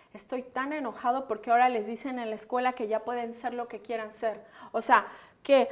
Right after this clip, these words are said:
abogado, doctor, pediatra, no, no, no, dice que pueden ser,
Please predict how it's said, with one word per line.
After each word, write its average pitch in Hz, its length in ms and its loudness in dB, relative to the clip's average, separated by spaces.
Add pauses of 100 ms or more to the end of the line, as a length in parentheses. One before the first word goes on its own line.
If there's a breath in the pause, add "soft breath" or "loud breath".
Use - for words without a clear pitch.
abogado, 247 1000 10 (200 loud breath)
doctor, 240 720 6
pediatra, 233 580 6
no, 254 220 -2
no, 330 200 2
no, 349 200 2
dice 294 540 -2
que 262 100 0
pueden 294 320 2
ser, 302 300 4